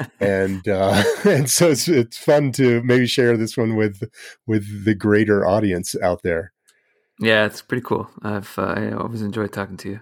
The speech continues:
Speaker 1: I enjoy hanging with you better, but, uh, you know,
Speaker 2: Oh, absolutely.
Speaker 1: situations being what they are, you stay there and I'll stay here in Canada.
Speaker 2: Apparently, that's, uh, that's the new thing that we all get to experience, is just never seeing anyone that we love ever again.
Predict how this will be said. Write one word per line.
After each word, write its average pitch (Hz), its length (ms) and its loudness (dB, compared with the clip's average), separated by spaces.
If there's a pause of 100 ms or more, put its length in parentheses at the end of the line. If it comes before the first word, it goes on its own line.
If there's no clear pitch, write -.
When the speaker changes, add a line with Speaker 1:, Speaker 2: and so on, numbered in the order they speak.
(100)
Speaker 1:
I 135 60 -2
enjoy 143 240 4
hanging 143 280 2
with 98 140 -4
you 90 80 -2
better, 107 260 0
but, - 220 -8 (160)
uh, 104 60 -6
you 98 160 -4
know, 92 120 -6
Speaker 2:
Oh, 87 300 -2 (720)
absolutely. 90 560 -4
Speaker 1:
situations 143 460 0
being 165 180 2
what 131 160 2
they 127 100 0
are, 117 380 0 (140)
you 120 120 -4
stay 127 280 -2
there 123 200 4
and 107 80 0
I'll 117 120 -2
stay 117 220 -4
here 120 120 -2
in 101 80 -4
Canada. 113 400 -8 (580)
Speaker 2:
Apparently, 135 600 2
that's, 117 340 0
uh, 139 220 2
that's 127 300 -2
the 131 120 2
new 123 220 4
thing 123 260 2
that 107 120 4
we 101 220 4
all 95 160 4
get 95 200 -2
to 101 160 -2
experience, 92 560 -2
is 92 200 -10
just - 320 -14
never 90 220 -6
seeing 87 380 -6
anyone 85 300 -6
that - 100 -8
we 92 220 -10
love 87 440 -8
ever 87 240 -8
again. 85 300 -8